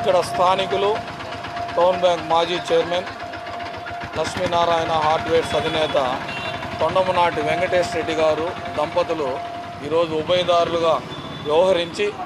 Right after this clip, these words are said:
పూజాది కార్యక్రమాలు చేసి ఇచ్చేసిన భక్తులకు అన్నప్రసాదాలు పంపిణీ చేశారు. ఇది ఈ వీరాంజనేయ స్వామి దేవాలయం అతి ప్రాచీనమైనది.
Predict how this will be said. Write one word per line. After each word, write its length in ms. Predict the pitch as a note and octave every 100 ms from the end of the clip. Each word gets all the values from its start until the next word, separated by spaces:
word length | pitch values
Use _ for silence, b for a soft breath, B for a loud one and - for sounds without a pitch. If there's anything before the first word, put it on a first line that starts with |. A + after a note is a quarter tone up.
| D#3
పూజాది 420 | E3+ E3+ F3 E3
కార్యక్రమాలు 760 | D#3+ D#3 D#3+ D#3+ E3 D#3+ D#3 D3
చేసి 260 | D#3 D3+ F#3 - - - - -
ఇచ్చేసిన 480 | D3+ G#3 G#3 G3+ G3+
భక్తులకు 800 | D3+ E3 E3 G#3+ G#3 G#3+ D#3 C#3+ - -
అన్నప్రసాదాలు 920 | E3 F#3 F3 E3+ F#3 E3 D#3+ C#3+ C3+ C#3+ -
పంపిణీ 260 | D3+ D3 D#3+
చేశారు. 540 | C#3+ C#3+ C3 D3 D3 F#3+ - - - - -
ఇది 420 | F#3+ G#3 E3 F3 F#3+ - E3+
ఈ 40 | F#3
వీరాంజనేయ 760 | F3 F#3 A3 A3+ A3 G#3+ G#3
స్వామి 360 | F#3+ G3+ F#3+ F3+
దేవాలయం 560 | E3 F3+ F#3+ F#3 F3+
అతి 220 | E3 E3 G3+
ప్రాచీనమైనది. 1000 | C#3+ F3 F3+ G#3 F#3 F3 E3 D#3+ F3